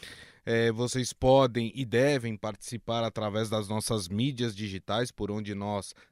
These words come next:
transmitimos a nossa live, Facebook, YouTube e também o Twitter. Aproveite que você tá lá,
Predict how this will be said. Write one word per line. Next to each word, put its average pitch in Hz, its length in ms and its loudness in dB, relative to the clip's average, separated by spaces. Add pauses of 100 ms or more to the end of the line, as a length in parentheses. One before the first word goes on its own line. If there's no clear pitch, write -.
(140)
transmitimos 127 960 -2
a 107 80 -4
nossa 101 340 -4
live, 123 540 2
Facebook, 127 920 0 (340)
YouTube 131 880 0
e 143 100 -6
também 131 540 -2
o 143 180 2 (160)
Twitter. 151 680 0
Aproveite 143 680 2
que 131 140 -4
você 120 320 0
tá 160 180 4
lá, 143 300 6